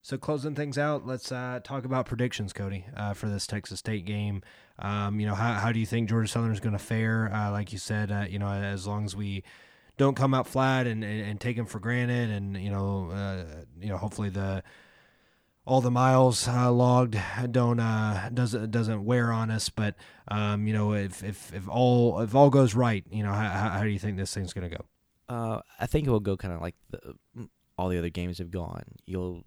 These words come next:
Speaker 2: see our offense, I think, kinda take a little while to kinda get it going, but then I think it takes over, and I think we win pretty handily. I think the defense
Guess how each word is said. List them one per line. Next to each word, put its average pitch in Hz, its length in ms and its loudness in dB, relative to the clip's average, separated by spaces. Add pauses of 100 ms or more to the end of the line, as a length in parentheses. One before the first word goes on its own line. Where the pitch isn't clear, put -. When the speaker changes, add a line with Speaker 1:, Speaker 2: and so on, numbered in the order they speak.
(120)
Speaker 2:
see 92 320 -4
our 85 100 -4
offense, 85 380 -2
I 85 60 -4
think, 85 240 -8
kinda 85 260 -4
take 92 180 -6
a 87 40 -6
little 90 180 -2
while 85 280 -2
to 85 120 -6
kinda 82 220 -4
get 82 200 -8
it - 120 -10
going, 87 340 -4 (240)
but 82 280 -6
then 90 100 -2
I 82 60 -4
think 82 200 -10
it 78 100 -8
takes 82 240 -10
over, 78 320 -6
and 78 320 -8
I - 60 -12
think 90 160 -6
we 85 80 -6
win 82 220 -4
pretty 78 220 -2
handily. 73 520 -10
I - 40 -12
think 90 160 -6
the 82 60 -8
defense 80 600 -10